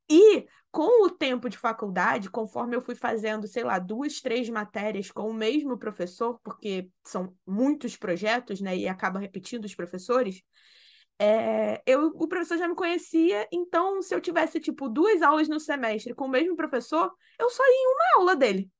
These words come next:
<laughs> Eu ia em uma, e naquela mesma uma aula eu já falava, "Então, aproveitando que eu já tô aqui, vê esse negócio aqui, dou a outra aula."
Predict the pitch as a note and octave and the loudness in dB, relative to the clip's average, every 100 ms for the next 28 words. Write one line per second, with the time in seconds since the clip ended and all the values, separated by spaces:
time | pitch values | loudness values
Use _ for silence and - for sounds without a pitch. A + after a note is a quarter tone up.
0 | _ _ _ _ - - E4 - - - | _ _ _ _ -4 0 0 -2 -18 -16
1 | - - F#4 F4+ F#4+ F#4+ E4 F#4+ B4 - | -4 2 4 4 2 2 2 4 2 0
2 | F#4 F4 - E4+ E4+ A#4+ B4 A4+ G#4+ F4 | 2 2 4 4 6 2 4 4 6 6
3 | D#4 E4 E4+ D#4+ D#4+ F4 D#4+ F4 - E4+ | 8 6 4 0 0 2 2 0 -2 -2
4 | G#4 C5 C5 G#4 F4 D#4+ D#4 A#3 - F#4 | 0 0 0 0 -2 -2 -2 -4 -2 -4
5 | G3 A3+ _ _ _ _ _ _ - A#3 | -4 -10 _ _ _ _ _ _ -16 -4
6 | D4 - G#4+ G4 D#4+ D#4+ F4 D4 G3 G3+ | -2 -2 -2 0 0 0 -4 -4 -6 -10
7 | - G#3+ C#4 C#4 C4+ C4+ C4+ A#3+ G3+ G3 | -8 0 4 8 8 6 4 4 2 -2